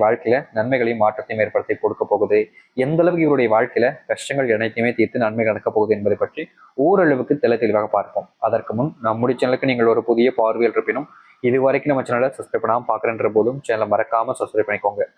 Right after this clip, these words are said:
பக்கத்துல இருக்கக்கூடிய பெல் ஐகானை கிளிக் பண்ணிக்கோங்க. அப்பதான் நம்ம போடக்கூடிய அனைத்து தகவல்களும் உங்களுக்கு நோட்டிபிகேஷனா வந்து கொண்டே இருக்கும். முடிஞ்ச அளவுக்கு வீடியோவை ஸ்கிப் பண்ணாம பாருங்க. சரி, தனுசு ராசிக்கார நேயர்களே, இந்த தனுசு ராசியை பொறுத்த வரைக்கும்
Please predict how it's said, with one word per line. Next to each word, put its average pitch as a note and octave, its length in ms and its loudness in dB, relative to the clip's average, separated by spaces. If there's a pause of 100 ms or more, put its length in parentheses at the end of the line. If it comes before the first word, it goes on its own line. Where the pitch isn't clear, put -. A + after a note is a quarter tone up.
(300)
பக்கத்துல C3 300 -2
இருக்கக்கூடிய B2 540 2
பெல் A#2 240 2
ஐகானை A#2+ 280 -2
கிளிக் G#2+ 160 0
பண்ணிக்கோங்க. A2 340 0 (100)
அப்பதான் A#2+ 260 -2
நம்ம A2+ 140 -2
போடக்கூடிய A#2 300 2 (100)
அனைத்து A2+ 320 0
தகவல்களும் A2 400 0 (460)
உங்களுக்கு D#3+ 420 2
நோட்டிபிகேஷனா A#2 460 -2 (100)
வந்து G#2 200 -4
கொண்டே G#2 180 2
இருக்கும். - 220 -8 (180)
முடிஞ்ச A2+ 200 2
அளவுக்கு C#3+ 200 2
வீடியோவை C#3+ 260 0
ஸ்கிப் - 220 -6
பண்ணாம G#2 300 0
பாருங்க. G2 220 -4 (200)
சரி, G2 160 -4 (1900)
தனுசு F3 500 2 (200)
ராசிக்கார A#2 1160 2 (120)
நேயர்களே, G#2+ 440 0 (1000)
இந்த F3+ 240 4
தனுசு F#3+ 260 2
ராசியை F3+ 380 2
பொறுத்த B2+ 260 0
வரைக்கும் A#2+ 320 0